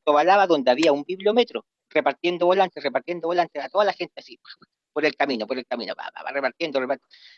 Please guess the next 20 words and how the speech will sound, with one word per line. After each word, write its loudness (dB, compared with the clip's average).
Vaciamos 0
la 0
caja, -8
pero 2
repartimos, -4
repartimos, -6
repartimos, -6
y -10
llegando -4
hasta -10
allá, 2
y 2
allá 4
hicimos 2
más -2
promoción, 2
entonces -4
había 2
que -8
hacerlo. -6